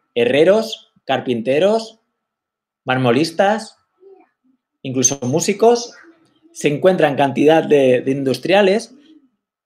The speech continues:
que dan como un trabajo como mucho más, eh, que lo, vamos, que podemos colaborar con ellos. En este caso, eh, el año pasado, dos mil diecinueve, realicé una exposición en Imagine Café, en Barcelona,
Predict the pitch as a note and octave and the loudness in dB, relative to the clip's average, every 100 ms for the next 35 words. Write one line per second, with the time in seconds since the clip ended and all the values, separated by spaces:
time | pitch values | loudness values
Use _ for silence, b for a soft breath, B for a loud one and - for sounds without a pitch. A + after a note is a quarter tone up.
0 | _ _ - D3+ C3 C3 D3 D3+ C#3+ C3 | _ _ -4 0 0 0 -2 -4 -4 0
1 | B2 A#2+ B2 B2+ C3 B2+ C#3+ C#3 B2+ B2+ | 0 0 -4 -4 -4 -4 -6 -8 -8 -10
2 | B2+ C#3 C3 C3 B2 B2+ B2+ B2+ B2+ B2+ | -10 -8 -6 -6 -8 -12 -12 -12 -14 -12
3 | C3+ B2+ C3+ A2+ - D#3 G#3 C#3+ - B2+ | -14 -4 -2 -2 -2 0 0 -2 -2 -2
4 | C#3+ - F3 D3 C3+ A2+ A#2 D#3+ C#3+ A2 | -2 0 0 2 0 0 -2 -2 -2 -4
5 | - _ _ b b b C#3 F3+ A3 - | -12 _ _ b b b -2 -2 0 0
6 | D3 A#2+ A#2 G#2 - _ _ _ _ _ | 0 0 -4 -6 -12 _ _ _ _ _
7 | _ _ _ _ _ _ D3 C#3 C#3+ C#3 | _ _ _ _ _ _ -4 -2 -2 -4
8 | C3+ C3 C3 C3 D#3+ F#3 E3 F3+ F3+ D3+ | -4 -4 -6 -6 -6 -2 -2 0 0 0
9 | C3+ D#3+ E3+ E3+ E3 F3 D3 F3 - _ | -4 -4 -4 -2 -4 0 -2 -2 -10 _
10 | _ - C3 C3 C3+ D#3+ E3 E3 D3 C3 | _ -8 -4 -2 -2 -6 -4 -4 -6 -2
11 | D#3 C#3 C3 A#2+ A#2 A#2+ C#3 D3 D3+ C3 | 0 0 -2 -4 -6 -6 -6 -4 -2 -4
12 | B2 F3 D#3+ B2 - C#3+ F3 E3+ G#3+ | 0 0 0 -2 0 0 0 -4 -8